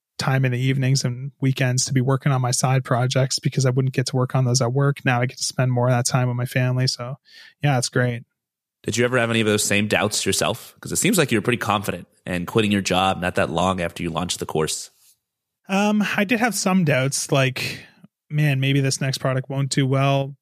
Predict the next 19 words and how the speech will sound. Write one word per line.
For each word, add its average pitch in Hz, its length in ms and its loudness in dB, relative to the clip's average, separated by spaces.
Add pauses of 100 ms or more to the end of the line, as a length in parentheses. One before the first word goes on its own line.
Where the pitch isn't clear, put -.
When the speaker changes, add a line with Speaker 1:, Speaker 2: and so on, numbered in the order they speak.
(120)
Speaker 1:
But 131 200 -6 (280)
I, 170 160 -2
I, 165 220 2 (320)
I 151 80 -6
really 185 240 4
did 147 160 0
believe 135 300 2
that 135 100 -2
it 127 60 -8
was 131 100 -8
gonna 135 180 -4
do 127 140 -2
well. 123 260 0
I 139 120 2
didn't 185 280 2
know 151 160 2
for 151 160 0
sure, 147 320 0
like, 139 240 -2